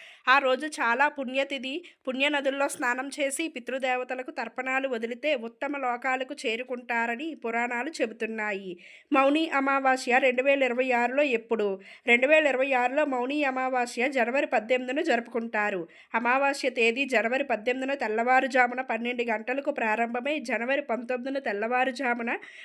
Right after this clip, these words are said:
ఒంటి గంట ఇరవై ఒక నిమిషములకు ముగుస్తుంది. ఉదయ తిథి సాంప్రదాయం ప్రకారం ఈ పండుగ జనవరి పద్దెనిమిదిన జరుపుకుంటారు. మౌని అమావాస్య రోజున చేయాల్సిన పనులు. బ్రహ్మముహూర్తంలో నిద్రలేచి ముందుగా భూమాతకు నమస్కారం చేయాలి.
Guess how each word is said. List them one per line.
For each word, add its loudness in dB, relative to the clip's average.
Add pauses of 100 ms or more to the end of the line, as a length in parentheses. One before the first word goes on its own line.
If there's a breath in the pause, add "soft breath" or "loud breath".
(100)
ఒంటి 4
గంట 4
ఇరవై 4
ఒక -2
నిమిషములకు -4 (300 loud breath)
ముగుస్తుంది. -4 (160 soft breath)
ఉదయ 0
తిథి -4
సాంప్రదాయం 0
ప్రకారం -2 (120)
ఈ 0
పండుగ 2
జనవరి 0
పద్దెనిమిదిన -2
జరుపుకుంటారు. -4 (280 loud breath)
మౌని 0
అమావాస్య 0
రోజున -2
చేయాల్సిన 0
పనులు. -2 (260 loud breath)
బ్రహ్మముహూర్తంలో 0
నిద్రలేచి -2 (100)
ముందుగా 0
భూమాతకు -4
నమస్కారం -2
చేయాలి. 0